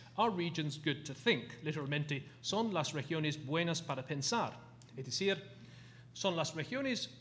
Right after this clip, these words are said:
unidas de análisis buenas, útiles y productivas? ¿En qué medida nos ayudan a entender la historia, en este caso de la revolución?".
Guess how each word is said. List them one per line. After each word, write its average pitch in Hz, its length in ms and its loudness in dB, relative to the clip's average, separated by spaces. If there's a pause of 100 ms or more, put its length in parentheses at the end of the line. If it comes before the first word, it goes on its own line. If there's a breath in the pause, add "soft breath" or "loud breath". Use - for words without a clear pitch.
(140)
unidas 175 400 0
de 147 100 2
análisis 175 500 2
buenas, 202 420 2
útiles 190 340 -2
y 175 60 -2
productivas? 151 760 -4
¿En 151 80 -4
qué 165 140 2
medida 220 320 2
nos 165 220 0
ayudan 156 420 2
a 147 60 2
entender 185 420 2
la 156 80 0
historia, 147 540 0
en 143 60 -6
este - 200 -8
caso 131 460 -6
de 120 100 -6
la 127 60 -4
revolución?". 131 500 -2